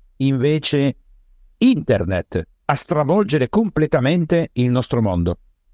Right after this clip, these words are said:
Non ci ha messo sei mesi. Ricordo la mia prima connessione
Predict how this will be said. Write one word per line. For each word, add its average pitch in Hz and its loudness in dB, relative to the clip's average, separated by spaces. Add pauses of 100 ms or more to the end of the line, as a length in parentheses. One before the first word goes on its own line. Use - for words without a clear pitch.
(600)
Non 90 -6
ci 214 0
ha 247 4
messo 127 0
sei 117 0
mesi. 92 -2 (560)
Ricordo 143 0
la 120 2
mia 110 0
prima 240 4
connessione 127 -2